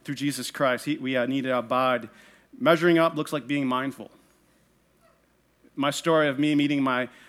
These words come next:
my, um, contractor, I wasn't being very mindful. I was being mindful of other things.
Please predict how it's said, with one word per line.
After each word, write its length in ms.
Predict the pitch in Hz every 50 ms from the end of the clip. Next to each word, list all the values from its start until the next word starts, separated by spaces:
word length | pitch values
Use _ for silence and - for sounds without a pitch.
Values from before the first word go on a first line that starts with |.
| - - -
my, 200 | 127 131 131 127
um, 480 | 123 117 117 110 110 110 - - - - - - - - _ _ _ _ _ _
contractor, 720 | - 139 139 147 147 - 139 123 113 - 120 110 113 107 -
I 80 | 123
wasn't 260 | 135 147 143 147 135 127
being 160 | 131 127 117
very 180 | 120 123 120
mindful. 360 | 117 113 110 117 120 113 - 123
I 20 |
was 80 | 135 131
being 180 | 139 147 135
mindful 320 | 127 131 139 139 - 131 110
of 80 | 110
other 140 | 135 170 170
things. 420 | 139 120 104 98 107 120 - -